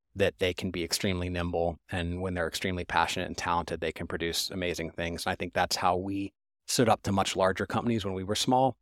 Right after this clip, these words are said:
was that we were, we used our passion, our energy, and our intelligence and our creativity to build things that other people would just, their process would kind of weed it away.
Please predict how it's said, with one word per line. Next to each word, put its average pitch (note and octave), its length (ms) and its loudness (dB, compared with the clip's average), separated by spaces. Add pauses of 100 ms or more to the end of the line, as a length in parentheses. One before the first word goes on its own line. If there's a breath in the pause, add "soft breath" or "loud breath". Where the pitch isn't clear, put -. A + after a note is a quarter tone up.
was G2 180 -2
that - 180 -2
we G2 100 -4
were, F2+ 400 -2
we F#2+ 80 -6
used F#2 240 -4
our F2 80 4
passion, F2 440 2
our F2 80 0
energy, F2 360 0
and F2 80 -4
our D#2+ 80 0
intelligence F2+ 680 -2 (380)
and F#2 140 2
our F2 80 2
creativity G#2+ 640 6
to G2+ 140 0
build F#2+ 260 0
things F2+ 340 -2
that E2+ 240 2 (140)
other F2+ 220 0
people F2 360 -2
would F2 140 -4
just, E2 380 -2
their G2 100 0
process F2+ 600 4
would F#2 120 -6
kind F2+ 160 0
of E2+ 100 -2
weed F#2 220 -6
it F2 140 -2
away. F2 380 2